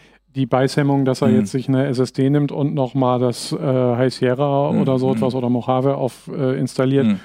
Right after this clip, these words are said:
Speaker 1: und dort drin, äh, das laufen lässt oder
Speaker 2: Ja.
Speaker 1: sogar, wenn's eine ganz alte Software ist, einfach in einer virtuellen Maschine.
Speaker 2: Ja.
Speaker 1: Denn, äh, wenn's halt nicht mehr so viel Ressourcen frisst, dann ist das, glaub ich, auch gar kein Problem,
Speaker 2: Ja.
Speaker 1: das in einer VirtualBox oder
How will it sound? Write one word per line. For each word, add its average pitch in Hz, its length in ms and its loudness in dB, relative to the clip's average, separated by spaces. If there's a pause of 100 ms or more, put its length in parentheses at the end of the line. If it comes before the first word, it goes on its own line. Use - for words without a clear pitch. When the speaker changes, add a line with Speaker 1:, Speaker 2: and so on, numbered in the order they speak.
(160)
Speaker 1:
und 131 200 -2
dort 135 240 0
drin, 139 400 0
äh, 131 180 0
das 127 160 -2
laufen 139 280 0
lässt 131 200 -2
oder 151 220 0
Speaker 2:
Ja. 147 60 0
Speaker 1:
sogar, 131 320 0
wenn's 123 180 -2
eine 131 80 0
ganz 143 180 0
alte 139 280 -4
Software 135 400 -4
ist, - 100 -8
einfach 131 280 -2
in 139 120 0
einer 127 100 0
virtuellen 127 380 -2
Maschine. 156 460 -2
Speaker 2:
Ja. 110 120 0 (540)
Speaker 1:
Denn, 135 380 2
äh, 135 240 0
wenn's 131 200 0
halt 139 140 2
nicht 139 120 2
mehr 139 120 4
so 127 100 0
viel 139 140 0
Ressourcen 143 480 -2
frisst, 135 320 -4
dann 127 160 -2
ist 131 160 -8
das, 127 160 -4
glaub 123 220 -2
ich, 127 80 -2
auch 123 140 -10
gar 117 140 -4
kein 117 180 -4
Problem, 113 360 0
Speaker 2:
Ja. 127 60 0
Speaker 1:
das 113 160 -8
in 117 100 -4
einer 117 80 -6
VirtualBox 120 640 -6
oder 120 240 -4